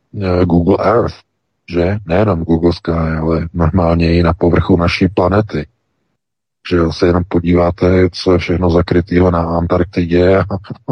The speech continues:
<laughs> by vám šli z toho oči kolem. Nebo co je všechno rozmazanýho <laughs> v Tichém oceánu, co se nachází. A to, to by bylo zase na jiný diskuze, na to fakt nemáme čas, takže ale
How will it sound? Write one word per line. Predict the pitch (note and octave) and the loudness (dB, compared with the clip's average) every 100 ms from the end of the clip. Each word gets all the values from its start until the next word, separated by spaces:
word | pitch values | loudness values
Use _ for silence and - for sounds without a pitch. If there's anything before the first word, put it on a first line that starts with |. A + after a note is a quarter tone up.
| - | -6
<laughs> | A#2 | -6
by | F2+ E2+ | -4 -2
vám | E2+ F2+ | -2 -2
šli | G2+ F2+ | -2 -4
z | - | 0
toho | F2+ F#2+ | 0 2
oči | F2 - G2+ | 2 0 -4
kolem. | F#2+ G#2 E2 D2+ - - - A#2 | 0 2 0 -4 -14 -14 -6 -4
Nebo | - G2 F#2 - | 0 -2 -2 -6
co | - A2 | -2 2
je | A#2 | 4
všechno | A2 - A2+ A#2 G#2 | 2 -2 -2 0 2
rozmazanýho | G#2 A2 A2 G2+ A2 G#2+ G#2 A#2 A2 A2 _ _ | 2 0 -4 -2 -4 -2 0 2 0 -2 _ _
<laughs> | - - E2+ | -10 -6 -6
v | - | -6
Tichém | - G2+ B2 A2+ | -6 -2 0 2
oceánu, | A#2+ - D3 C#3 B2+ G#2 F#2+ C#2+ _ _ _ _ _ _ _ _ _ _ _ _ _ _ _ _ - | 0 -2 -6 -2 -2 -4 -6 -10 _ _ _ _ _ _ _ _ _ _ _ _ _ _ _ _ -16
co | F#2 | -12
se | - | -8
nachází. | E2+ D#2 E2+ E2 D#2+ D2 - _ _ _ _ _ - - _ _ - | -8 -8 -6 -4 -4 -8 -20 _ _ _ _ _ -20 -20 _ _ -10
A | A#2 G2 _ _ _ _ - - | -8 -8 _ _ _ _ -20 -6
to, | G2 F2 B2 A2+ | -4 -2 -4 -2
to | G#2 | 0
by | G2+ | 2
bylo | G#2 G#2 | 2 2
zase | G2+ G#2+ | 0 0
na | G2 | 0
jiný | A2 B2+ A2+ | 2 2 2
diskuze, | F#2 - - F2+ E2 | 0 -2 -4 -2 0
na | F2 | -2
to | G#2 | -2
fakt | G2 | -2
nemáme | G2 G2+ G#2 A2 | 0 0 2 2
čas, | G#2+ G#2 G#2+ | 0 0 0
takže | - F2 G2+ | 0 0 2
ale | G#2+ D3+ B2+ A#2+ | 2 2 2 0